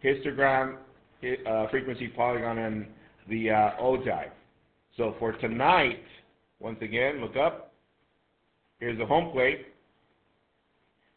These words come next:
Pick one of them and represent that using your distribution and the four graphs. All right? We'll stop right there. Go ahead and log out.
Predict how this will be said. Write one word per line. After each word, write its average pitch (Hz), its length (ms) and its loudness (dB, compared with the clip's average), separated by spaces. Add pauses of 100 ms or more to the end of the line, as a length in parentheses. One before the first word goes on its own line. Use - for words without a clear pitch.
(240)
Pick 135 280 2
one 208 180 8
of 190 80 6
them 147 220 2 (1700)
and 117 180 2
represent 127 640 4
that 131 320 8
using 123 460 -2
your 120 760 2
distribution 151 760 -4 (960)
and 117 200 -4
the 113 40 -2
four 123 260 0
graphs. 107 300 0 (1400)
All 104 140 -2
right? 156 220 4 (440)
We'll 113 120 -10
stop 135 200 4
right 131 180 0
there. 165 300 4
Go 139 120 0
ahead 135 120 4
and 135 80 -4
log 135 220 4
out. 170 380 4